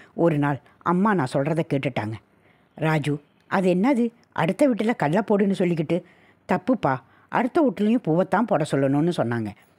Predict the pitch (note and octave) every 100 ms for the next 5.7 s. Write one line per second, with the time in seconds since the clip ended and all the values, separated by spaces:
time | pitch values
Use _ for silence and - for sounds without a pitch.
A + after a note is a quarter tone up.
0 | - - - - A3 A#3+ D4+ D#4+ A#3 D3+
1 | E3 G3+ G#3+ C4 C#4 F#3 G3 F3 D#3 C#3
2 | C3 C#3+ F3+ - _ _ _ D3+ G3 G#3+
3 | A3 - - E3 E3 A3 D#3+ A3 - G#3
4 | G#3 F3+ F3+ F3 F3 F3 E3 E3+ - _
5 | - D3+ D3+ E3 D#3+ A#2 A2+